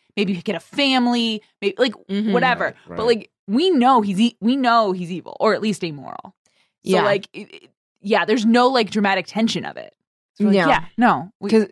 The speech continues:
Speaker 2: yeah.
Speaker 1: we know that everything you're saying is a second meaning that you will explain to us in forty minutes.
Speaker 2: Mm-hmm.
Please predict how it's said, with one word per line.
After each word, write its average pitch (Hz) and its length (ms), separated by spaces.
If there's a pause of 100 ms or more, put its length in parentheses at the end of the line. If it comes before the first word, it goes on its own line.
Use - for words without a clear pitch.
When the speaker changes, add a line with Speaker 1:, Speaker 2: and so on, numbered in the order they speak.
(160)
Speaker 2:
yeah. 180 240
Speaker 1:
we 277 100
know 269 200
that 233 100
everything 214 300
you're 190 80
saying 180 480
is 165 260
a 151 40
second 165 480
meaning 156 420
that 127 180
you 160 120
will 151 80
explain 147 300
to 156 120
us - 100
in 156 120
forty 98 240
minutes. - 360 (140)
Speaker 2:
Mm-hmm. 190 400